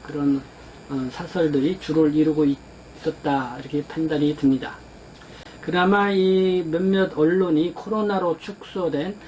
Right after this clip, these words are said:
이 항공편 증편과 또 비자 발급, 대상자 확대 등 이 민생과 좀 관련된 그런 내용을 좀 언급을 해서 뭐 그나마, 어,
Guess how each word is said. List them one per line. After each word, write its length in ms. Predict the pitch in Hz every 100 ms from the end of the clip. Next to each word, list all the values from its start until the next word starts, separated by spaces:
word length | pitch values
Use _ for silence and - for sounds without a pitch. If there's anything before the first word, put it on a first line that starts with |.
| - -
이 100 | 156
항공편 840 | 147 202 208 202 196 - 180 165 139
증편과 920 | 156 170 170 - 165 151 135 147 185 - -
또 140 | - 143
비자 460 | - 175 180 165
발급, 440 | - 135 151 151 135 -
대상자 440 | - 143 170 160 147
확대 340 | 165 - 147
등 220 | 147 190 202 - - - -
이 220 | 165 160
민생과 720 | 156 156 185 185 185 180 180 160
좀 140 | 160
관련된 640 | 147 147 175 175 160 135 - - -
그런 340 | - 156 156 151
내용을 340 | 143 151 185
좀 160 | 190 151
언급을 580 | 160 180 180 160 147 135
해서 400 | 170 143 135 170
뭐 180 | 151 156
그나마, 440 | - 165 165 147 127 - - - -
어, 180 | 139